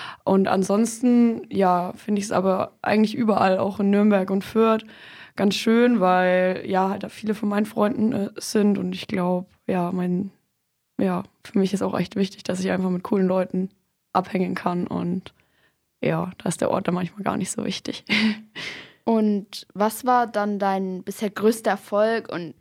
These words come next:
Speaker 2: einfach stolzester Moment?
Speaker 1: Oh, ich glaub, einer der stolzesten Momente war tatsächlich, als ich, äh, mit einem Kumpel von mir und, äh, einer kleinen Clique filmen war.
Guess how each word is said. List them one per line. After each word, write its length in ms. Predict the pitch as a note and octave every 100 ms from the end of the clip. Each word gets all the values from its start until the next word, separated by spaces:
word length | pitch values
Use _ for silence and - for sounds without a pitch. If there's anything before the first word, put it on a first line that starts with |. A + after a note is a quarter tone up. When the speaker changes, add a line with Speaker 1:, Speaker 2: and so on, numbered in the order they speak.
| -
Speaker 2:
einfach 260 | G3+ G3+
stolzester 680 | - - G3 G3 G#3+ - F3+
Moment? 600 | F3+ E3+ F3 G3 A3 B3+ - - - _ - - - - - _ _
Speaker 1:
Oh, 200 | G#3 G3+ G#3
ich 100 | G#3+
glaub, 180 | G#3+ -
einer 220 | A#3+ C4+
der 140 | B3 A#3+
stolzesten 520 | A#3+ A#3 A#3 A#3 A#3
Momente 640 | A3 G#3+ A3 A3+ A3+ G#3+
war 280 | G3 G3 G#3+
tatsächlich, 600 | G#3+ - G#3+ A3+ G#3+ -
als 400 | G3 F#3+ G#3 -
ich, 580 | - G3 G3 G3 G#3+ - -
äh, 320 | F3+ F#3 F3+
mit 220 | G3 G3+
einem 380 | G3 G3 F#3+ G3
Kumpel 260 | C4+ B3+
von 160 | A#3+ A#3
mir 300 | A3 A3+ A3+
und, 280 | F#3+ F#3 F3+
äh, 80 | -
einer 460 | F#3 F#3 G3 G3+ F#3
kleinen 260 | G3 F#3+
Clique 320 | G3 A#3+ A#3
filmen 480 | A3+ - A#3 C4 C4+
war. 340 | B3 B3 B3+